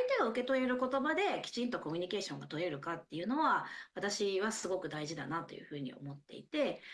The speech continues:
なんかあの人大変そうだから、なんか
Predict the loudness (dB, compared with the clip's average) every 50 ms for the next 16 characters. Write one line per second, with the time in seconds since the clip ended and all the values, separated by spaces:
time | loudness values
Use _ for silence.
0 | -14 -6 -2 -2 0 2 4 4 4 4 2 0 0 0 0 2 2 2 0 2
1 | 2 4 4 4 4 4 2 2 2 4 4 4 4 2 0 -4 -10 -18 -18 -6
2 | -2 0 0 2 2 2 0 0 0 -4 -8